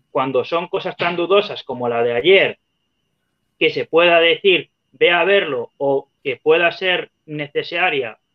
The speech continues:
para nuestra op-, opinión, como fue ayer, tanto a favor o en contra del Málaga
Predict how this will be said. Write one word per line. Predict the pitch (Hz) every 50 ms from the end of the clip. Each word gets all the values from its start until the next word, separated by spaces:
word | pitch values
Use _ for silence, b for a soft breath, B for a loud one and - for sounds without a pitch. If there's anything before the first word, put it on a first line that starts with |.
| _ _ _
para | 120 117 117 120
nuestra | 123 127 - _ 127 123 117 117
op-, | 110 -
opinión, | - 131 127 - 135 131 147 175 185 190 160 123 - _ _ _ _ _ _
como | - 117 117 110
fue | - - 143 143
ayer, | 139 143 170 170 156 135
tanto | - 127 120 113 131 123
a | -
favor | - 120 127 147 160 160
o | 165
en | 156 147
contra | - 160 156 151 143 151 151
del | 151 147 160
Málaga | 170 185 180 151 131 123 117 113